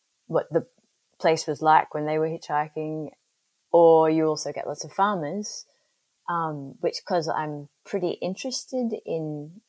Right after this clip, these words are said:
how landscapes work and how humans interact with them, that you get to ask them all the questions that they usually really like answering about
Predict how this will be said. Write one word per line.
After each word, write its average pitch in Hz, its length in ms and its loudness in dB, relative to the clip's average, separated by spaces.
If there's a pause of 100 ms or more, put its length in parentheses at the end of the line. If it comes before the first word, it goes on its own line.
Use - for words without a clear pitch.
(180)
how 160 180 -4
landscapes 160 800 -4
work 185 320 -2
and 170 120 -10
how 151 160 -10
humans 160 500 -8
interact - 500 -10
with 180 160 -14
them, 220 260 -2
that - 160 -8
you 156 80 -8
get - 180 -6
to - 160 -10
ask 143 300 0
them 139 180 -8 (340)
all 170 260 6
the 151 100 -4
questions 196 560 -4
that - 120 -8
they 135 120 -8
usually 151 640 -4
really 151 300 0
like 123 220 -6
answering 131 560 -6
about 123 320 -6